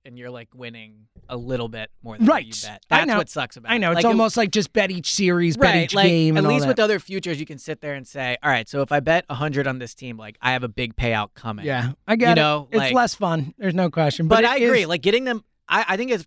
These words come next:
Speaker 1: I've texted you two or three times and been like, "They have to be negative odds
Speaker 2: Yeah,
Speaker 1: right now."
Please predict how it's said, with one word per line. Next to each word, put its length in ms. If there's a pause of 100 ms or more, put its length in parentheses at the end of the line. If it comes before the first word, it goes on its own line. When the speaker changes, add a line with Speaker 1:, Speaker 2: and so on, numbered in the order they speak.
Speaker 1:
I've 140
texted 300
you 80
two 120
or 60
three 140
times 280
and 40
been 80
like, 120
"They 80
have 180
to 60
be 80
negative 320
odds 160
Speaker 2:
Yeah, 80
Speaker 1:
right 180
now." 140